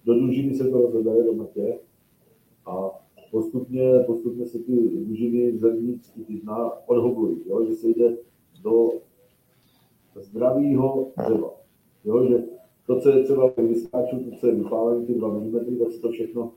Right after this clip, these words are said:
všechno to, se to stáhne dolů, až se odhobluje do zdravýho dřeva, poskládá se to a znovu se to přepaluje. Že znovu mě to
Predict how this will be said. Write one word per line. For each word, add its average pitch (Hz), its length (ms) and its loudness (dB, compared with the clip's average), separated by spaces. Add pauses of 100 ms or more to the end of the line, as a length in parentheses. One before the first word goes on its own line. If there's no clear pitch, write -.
(300)
všechno 107 360 -10
to, 113 160 -12
se - 160 -18
to - 120 -10
stáhne - 400 -6
dolů, 113 300 6
až 113 80 0 (180)
se 113 80 -14 (140)
odhobluje 107 640 -2 (180)
do 98 60 -12 (160)
zdravýho 104 380 -4
dřeva, 101 460 -6 (1120)
poskládá 104 600 0
se - 140 -4
to 117 380 0 (140)
a 98 100 -12
znovu 117 280 0
se 113 140 -6
to 117 80 0
přepaluje. 104 500 -2 (1800)
Že 98 100 -6
znovu 117 280 2
mě 117 140 -2
to 113 80 0